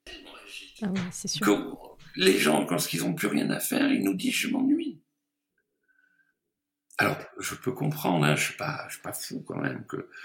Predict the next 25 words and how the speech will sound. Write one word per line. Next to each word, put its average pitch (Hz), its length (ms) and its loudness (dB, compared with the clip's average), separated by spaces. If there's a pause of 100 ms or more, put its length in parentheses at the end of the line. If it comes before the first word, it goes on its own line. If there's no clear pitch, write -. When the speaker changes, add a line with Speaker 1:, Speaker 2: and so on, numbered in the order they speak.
(280)
Speaker 2:
si - 320 -4
je 117 80 0
suis - 240 -2
confiné - 840 -4 (360)
en, - 240 -10
dans 62 180 -2
la 65 120 0
banlieue 62 380 -2
parisienne 60 560 -2
ou 60 60 -2
à 60 80 -4
Paris, - 460 -4 (380)
dans 143 200 2
trente - 300 -4
mètres - 180 -6
carrés, - 380 0
c'est - 240 -4
plus - 200 -8
dur 65 520 -6 (720)
qu'à - 140 2
La 151 100 2
Ciotat - 460 -2
où - 80 -4
je - 140 -2
suis, - 500 -2